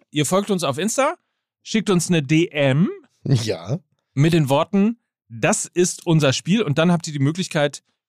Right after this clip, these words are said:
Speaker 1: wie gesagt, zwei Tickets, zwei Übernachtungen, eintausend Euro Reiseguthaben.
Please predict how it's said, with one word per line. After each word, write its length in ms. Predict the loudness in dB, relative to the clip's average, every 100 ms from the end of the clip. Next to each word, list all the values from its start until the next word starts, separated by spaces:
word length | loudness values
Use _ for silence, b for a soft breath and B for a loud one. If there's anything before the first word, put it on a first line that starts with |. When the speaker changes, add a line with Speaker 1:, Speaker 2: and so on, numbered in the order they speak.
| _
Speaker 1:
wie 160 | -2
gesagt, 460 | 0 0 -2 -4 -14 _
zwei 180 | -4 0
Tickets, 420 | 0 -2 -6 -2
zwei 140 | -2
Übernachtungen, 680 | 0 -2 -4 -4 -4 -4 -6
eintausend 560 | -6 -4 -2 -2 -2 -2
Euro 280 | -2 -4 -4
Reiseguthaben. 1120 | -4 -2 -4 -8 -14 _ _ -6 -4 -2 -4